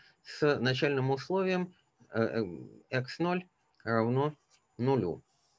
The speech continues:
X бар ноль. А, ну и мы в конце концов получаем,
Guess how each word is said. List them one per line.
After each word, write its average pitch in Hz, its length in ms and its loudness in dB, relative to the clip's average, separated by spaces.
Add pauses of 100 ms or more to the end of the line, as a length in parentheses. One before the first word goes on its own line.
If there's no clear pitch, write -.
(200)
X 92 260 -8
бар 98 200 0
ноль. 85 260 -6 (1900)
А, 110 540 2 (840)
ну 170 260 -6
и 156 140 -4
мы 120 180 -4
в 127 60 -16
конце 120 280 -4
концов 117 380 -6
получаем, 196 680 -2